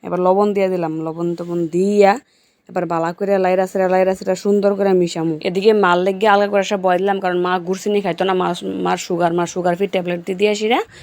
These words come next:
এবার মার লেগে আলাদা করে সাঁতরা করতেছি। এবার বক্কর করে দিয়ে দিলাম মশলা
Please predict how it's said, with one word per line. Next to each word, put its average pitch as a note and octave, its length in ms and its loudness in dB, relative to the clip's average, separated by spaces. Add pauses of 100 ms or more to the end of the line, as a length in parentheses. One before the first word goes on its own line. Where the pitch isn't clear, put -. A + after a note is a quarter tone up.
(420)
এবার F3 120 -6
মার E3 180 -2
লেগে E3+ 160 -2
আলাদা E3+ 380 0
করে E3+ 100 -6
সাঁতরা F3+ 300 -8
করতেছি। F3 440 -12 (800)
এবার F3+ 200 0
বক্কর F3+ 400 -2
করে G#3 180 2
দিয়ে G3+ 160 2
দিলাম G3 240 2
মশলা E3+ 560 0